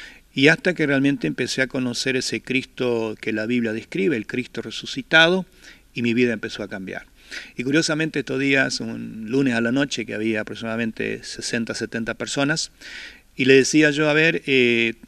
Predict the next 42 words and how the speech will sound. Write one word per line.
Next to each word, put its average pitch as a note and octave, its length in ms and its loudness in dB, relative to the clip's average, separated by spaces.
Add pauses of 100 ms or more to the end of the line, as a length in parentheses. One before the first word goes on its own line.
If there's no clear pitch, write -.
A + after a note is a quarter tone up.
(100)
porque G#2+ 380 -6
hemos B2 160 -2
incorporado A2+ 440 -2
gente A2+ 320 -2
nueva, B2+ 380 0
como G#2 220 -6
te A2+ 80 -2
dije A2+ 140 -4
al G2+ 80 -4
principio, A2 580 -2
en G#2+ 140 -6
este G#2+ 260 -8
proyecto A2 640 -4
nuevo A2 240 -2
de G#2+ 80 0
este B2+ 220 4
año, C3+ 300 4 (420)
que G#2+ 120 -6
cada A#2 260 2
uno A#2 220 2
gana A2 300 0
otro, A2+ 500 -4
¿no? A2 340 -8
y G#2 100 -8
lo F#2+ 100 -10
forma. D#3+ 540 4 (600)
Y B2+ 580 8
estos A#2+ 220 2
nuevos D#3 220 6
que D3 100 2
venían D3 320 4
por C#3+ 140 2
ahí, A#2 300 2
nuevos A#2+ 580 0
en A2 180 -4
este, A#2 280 0
en G#2+ 160 4
este C3 200 2
área, B2+ 200 6
en G#2+ 80 2
este A#2 180 0
grupo, E3 400 10